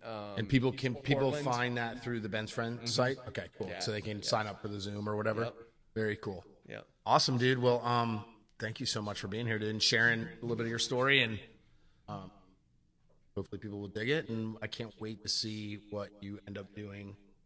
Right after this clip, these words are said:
Speaker 2: next year.
Speaker 1: Congratulations on Charlotte Teen of the Year.
Speaker 2: <laughs> What? No, one of, one of,
Speaker 1: One of,
Speaker 2: not,
Speaker 1: yeah,
Speaker 2: not
Speaker 1: yeah.
Speaker 2: the
Speaker 1: Welcome,
Speaker 2: one of.
Speaker 1: welcome to the club, though, man.
Speaker 2: Yeah.
Speaker 1: It's a cool place to be.
Speaker 2: Yeah, right? Dude, you started it off.
Speaker 1: <laughs>
Speaker 2: You know, I, I have a group of people like
Speaker 1: I saw that and I was so proud,
Speaker 2: Yeah,
Speaker 1: man.
Speaker 2: yeah.
Speaker 1: So happy.
Speaker 2: Yeah, yeah, me too.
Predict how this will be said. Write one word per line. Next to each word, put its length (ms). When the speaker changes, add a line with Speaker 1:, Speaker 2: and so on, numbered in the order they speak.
Speaker 2:
next 140
year. 160
Speaker 1:
Congratulations 560
on 60
Charlotte 260
Teen 140
of 60
the 120
Year. 220
Speaker 2:
<laughs> 60
What? 260
No, 220
one 240
of, 200
one 200
of, 200
Speaker 1:
One 100
of, 100
Speaker 2:
not, 200
Speaker 1:
yeah, 100
Speaker 2:
not 140
Speaker 1:
yeah. 100
Speaker 2:
the 300
Speaker 1:
Welcome, 40
Speaker 2:
one 160
of. 100
Speaker 1:
welcome 340
to 120
the 80
club, 280
though, 120
man. 200
Speaker 2:
Yeah. 140
Speaker 1:
It's 320
a 40
cool 100
place 200
to 60
be. 80
Speaker 2:
Yeah, 400
right? 420
Dude, 200
you 140
started 460
it 100
off. 420
Speaker 1:
<laughs> 60
Speaker 2:
You 120
know, 140
I, 240
I 200
have 220
a 40
group 300
of 120
people 340
like 260
Speaker 1:
I 360
saw 220
that 180
and 100
I 60
was 120
so 160
proud, 320
Speaker 2:
Yeah, 280
Speaker 1:
man. 160
Speaker 2:
yeah. 120
Speaker 1:
So 120
happy. 340
Speaker 2:
Yeah, 140
yeah, 100
me 160
too. 280